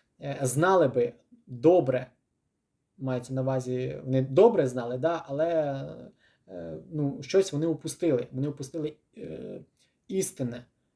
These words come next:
е, в законі. Е, адже ми, ми знаємо те, що закон, і пророки, і Моїсей говорили про кого? Про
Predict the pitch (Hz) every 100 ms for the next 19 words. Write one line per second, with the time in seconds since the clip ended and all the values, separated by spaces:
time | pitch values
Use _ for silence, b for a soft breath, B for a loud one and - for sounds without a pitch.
0 | _ - - 113 135 135 139 120 - _
1 | _ _ _ - - - - 127 - 165
2 | 156 156 156 151 180 156 131 143 - 127
3 | 117 175 - 156 160 143 160 - 165 156
4 | 165 165 156 143 135 131 180 160 131 139
5 | 160 147 135 127 170 185 190 143